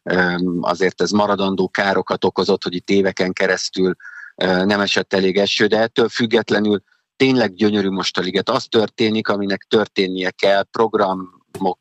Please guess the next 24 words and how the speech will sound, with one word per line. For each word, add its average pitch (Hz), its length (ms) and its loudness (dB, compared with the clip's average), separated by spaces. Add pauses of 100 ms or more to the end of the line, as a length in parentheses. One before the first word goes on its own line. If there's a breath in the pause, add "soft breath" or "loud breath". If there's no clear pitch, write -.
(120)
érik 95 440 -2
egymást, 107 640 0 (300 loud breath)
teljesen 104 460 0
mindegy, 101 460 0
hogy 90 340 0
ezek 92 280 -2
szabadtéri, 95 760 -2
vagy 90 200 -4
pedig 87 380 -6
zárt 98 380 -2
helyen 95 280 -2
vannak. 95 460 -4
Egy 95 120 -6
múzeumok 104 500 0
éjszakája 92 480 -2
nyilván 95 420 0 (520 soft breath)
kiemelt 110 500 2
jelentőséggel 98 920 0
bír, 95 220 -4
hiszen 90 260 -6
a 90 40 -2
Szépművészeti 95 840 -2
Múzeumtól 92 720 -2
kezdve, 90 580 -4